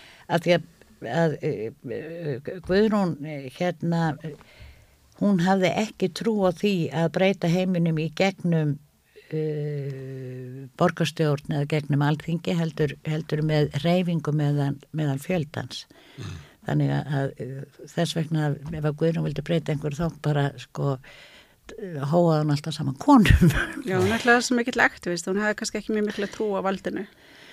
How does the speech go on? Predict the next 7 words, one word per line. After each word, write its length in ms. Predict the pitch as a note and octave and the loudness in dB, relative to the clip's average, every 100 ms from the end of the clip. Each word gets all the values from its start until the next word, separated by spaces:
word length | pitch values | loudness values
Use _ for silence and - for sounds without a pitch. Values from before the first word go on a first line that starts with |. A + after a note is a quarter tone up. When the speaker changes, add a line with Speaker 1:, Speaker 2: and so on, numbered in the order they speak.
| - - | -20 0
Speaker 1:
Nei, 360 | - F3 D#3+ G#3+ | 8 10 12 12
og, 120 | A3 | 12
og, 260 | A3+ G#3+ G3+ | 10 8 10
og, 240 | G#3 G3 | 8 8
og, 260 | E3 G#3+ G#3 | 8 6 6
og 180 | G3 G3 | 8 6
hérna, 440 | F3+ G3+ F#3+ F#3+ | 8 4 4 2